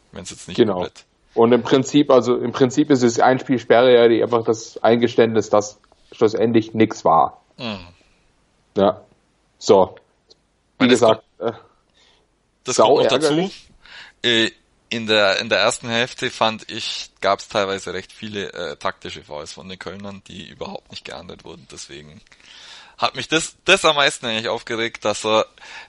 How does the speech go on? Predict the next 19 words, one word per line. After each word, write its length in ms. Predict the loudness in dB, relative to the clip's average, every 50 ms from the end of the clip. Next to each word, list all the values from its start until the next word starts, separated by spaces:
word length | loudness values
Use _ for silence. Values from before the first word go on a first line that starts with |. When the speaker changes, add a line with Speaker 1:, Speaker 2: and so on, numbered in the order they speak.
| _ -2
Speaker 1:
jetzt, 500 | -2 -2 -2 -2 -10 -18 -20 -10 _ -8
jetzt 220 | -8 -8 -4 -6
dann 120 | -6 -4
die 100 | -4 -8
großen 320 | -8 -8 -8 -8 -8 -10 -8
Karten 300 | -4 -4 -4 -4 -6 -10
gleich 260 | -10 -10 -10 -10 -8
rausholt 460 | -10 -10 -10 -10 -12 -12 -12 -12 -12 -14
und 120 | -14 -14
davor 360 | -14 -14 -10 -6 -4 -2 0
eigentlich 520 | 0 0 -2 -4 -6 -10 -12 -14 -14 -16 -18
die 100 | -10 -6
gelben 360 | -2 -2 -2 -2 -4 -8 -4
gar 160 | -2 -2 -2
nicht 140 | -4 -8 -10
so 220 | -12 -10 -10 -8
richtig 340 | -10 -10 -10 -12 -12 -10 -8
eingeführt 440 | -8 -8 -10 -12 -10 -10 -10 -8 -8
hat. 140 | -10 -10